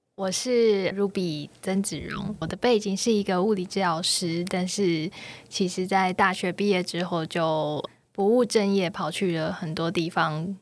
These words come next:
到处打工，然后后来在两年前就回到医疗产业，然后自己创业。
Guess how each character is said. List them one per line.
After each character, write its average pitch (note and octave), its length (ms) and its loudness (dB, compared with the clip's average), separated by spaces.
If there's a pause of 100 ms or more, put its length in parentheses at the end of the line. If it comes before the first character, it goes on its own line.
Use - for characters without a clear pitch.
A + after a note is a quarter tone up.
(220)
到 E3+ 180 2
处 F3+ 420 0
打 D#3 320 -2
工， F#3 400 4 (220)
然 F#3 160 0
后 G#3 240 4
后 A#3+ 280 4
来 F3+ 180 4
在 G3+ 160 2
两 F3+ 200 0
年 D#3+ 220 -2
前 F3 300 0
就 F#3+ 180 0
回 F#3 240 -2
到 F#3 260 4
医 F#3 160 0
疗 F3 320 -2 (360)
产 D3+ 320 -2
业， F3 280 4
然 D#3 160 0
后 D3+ 480 0
自 F#3 160 -2
己 F#3+ 160 -8
创 - 300 0 (140)
业。 D3+ 260 -4